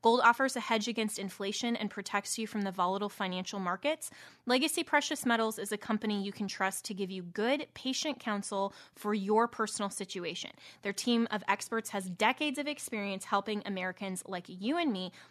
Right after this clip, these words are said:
make the right decision for ourselves and our family. So call Legacy Precious Metals today at eight six six,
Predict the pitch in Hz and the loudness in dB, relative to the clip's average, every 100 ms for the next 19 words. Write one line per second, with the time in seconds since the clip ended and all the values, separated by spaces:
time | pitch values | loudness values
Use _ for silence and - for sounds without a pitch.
0 | - 226 214 214 202 202 247 - 214 202 | -2 -2 0 2 2 2 -2 -2 -2 0
1 | 196 196 196 - 185 - 175 170 175 185 | -2 -2 -2 0 -2 -2 -2 -2 -6 -6
2 | 170 165 - 143 - 50 - 208 - 233 | -6 -6 -10 -10 -10 -10 -6 -2 6 8
3 | 240 247 240 - 220 208 226 214 196 190 | 8 2 -2 -2 -2 -2 -4 -2 -2 -2
4 | - 190 196 330 - - - 226 208 240 | -4 0 0 0 -6 -10 0 2 2 0
5 | - 240 - - 311 - - | 0 -4 -2 0 0 -2 -10